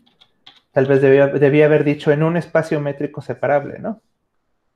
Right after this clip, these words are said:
Chin. Mm, bueno, mejor lo escribo otra vez. En un espacio métrico separable.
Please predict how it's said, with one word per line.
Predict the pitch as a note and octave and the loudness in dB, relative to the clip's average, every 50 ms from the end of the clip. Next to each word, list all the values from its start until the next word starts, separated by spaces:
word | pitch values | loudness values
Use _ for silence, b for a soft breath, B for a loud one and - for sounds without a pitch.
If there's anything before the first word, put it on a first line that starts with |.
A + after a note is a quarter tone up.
| _ _ _ _ _ _ _ _ _ _ _ _ _ _ _ _ | _ _ _ _ _ _ _ _ _ _ _ _ _ _ _ _
Chin. | - - B2+ - A2+ - _ _ _ _ _ | -14 -14 -14 -14 -16 -20 _ _ _ _ _
Mm, | _ D#3+ C#3+ C#3+ D3 C#3+ C#3+ C#3+ C#3+ C3+ C3 - _ _ _ _ _ | _ -20 -18 -16 -14 -14 -14 -14 -14 -14 -16 -16 _ _ _ _ _
bueno, | - C3 - - - - B2+ | -16 -14 -14 -14 -14 -16 -18
mejor | A#2+ - - C#3 | -12 -12 -8 -8
lo | C3+ | -8
escribo | C3+ - - - - - | -10 -10 -14 -14 -14 -14
otra | - _ - - | -14 _ -10 -10
vez. | G3 G3 - _ - _ _ _ _ _ _ _ _ _ _ _ _ _ _ _ _ _ _ _ _ _ _ _ _ _ _ _ | -10 -10 -10 _ -20 _ _ _ _ _ _ _ _ _ _ _ _ _ _ _ _ _ _ _ _ _ _ _ _ _ _ _
En | E3+ D3+ | -12 -10
un | D#3 D#3 D3+ | -8 -8 -8
espacio | D3+ D3+ _ _ E3+ E3 - - D#3+ D3+ | -10 -12 _ _ -10 -10 -8 -10 -12 -10
métrico | D#3 E3 E3+ - - F#3+ - _ D#3+ | -10 -12 -12 -12 -14 -18 -16 _ -18
separable. | - - - - _ F3 F3 F3 E3 D#3 D#3+ F3 F3 D#3 | -18 -18 -20 -18 _ -12 -10 -10 -10 -10 -10 -12 -12 -14